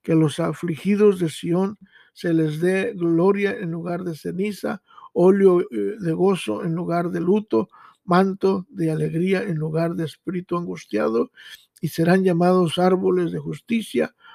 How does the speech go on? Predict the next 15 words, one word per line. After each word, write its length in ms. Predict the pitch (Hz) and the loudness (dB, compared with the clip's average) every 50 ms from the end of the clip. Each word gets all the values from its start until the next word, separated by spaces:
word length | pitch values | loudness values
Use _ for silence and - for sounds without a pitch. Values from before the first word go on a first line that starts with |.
| - _ _ | -20 _ _
plantío 480 | - 165 156 147 151 156 - 208 202 | 0 2 2 2 0 -2 2 4 4
de 140 | 190 180 151 | 4 4 2
Jehová, 420 | - 165 156 165 202 226 254 - - _ - - _ _ _ | 0 0 0 0 0 -2 -2 -4 -10 _ -20 -20 _ _ _
para 200 | - 165 165 156 | -2 -2 0 0
gloria 380 | 151 165 170 170 175 175 160 | 0 2 2 2 2 0 -2
suya". 460 | - - - - 170 170 165 156 156 | -2 -4 0 4 6 6 6 6 4
Entonces, 340 | 165 160 - 180 175 - - _ _ _ _ - _ _ | 2 0 -2 -2 -2 -2 -8 _ _ _ _ -20 _ _
entonces 480 | _ - 170 180 202 202 180 190 196 | _ -2 4 6 6 6 6 2 2
miramos 460 | 190 165 175 175 185 208 226 214 180 | 2 4 4 4 4 4 2 2 2
aquí 180 | 175 170 175 214 | 0 -2 -2 0
donde 440 | 202 214 202 196 196 180 185 190 170 | 0 2 2 2 2 0 0 0 -4
Dios 560 | 165 165 170 170 170 185 202 208 196 156 - | -4 -4 -4 0 4 4 6 6 4 2 -2
está 200 | - _ - 196 | -6 _ -4 -4
haciendo 380 | 196 165 170 202 190 190 196 214 | -4 -4 -4 -4 -4 -2 -2 -2
una, 240 | 196 196 196 196 | -2 -2 -4 -6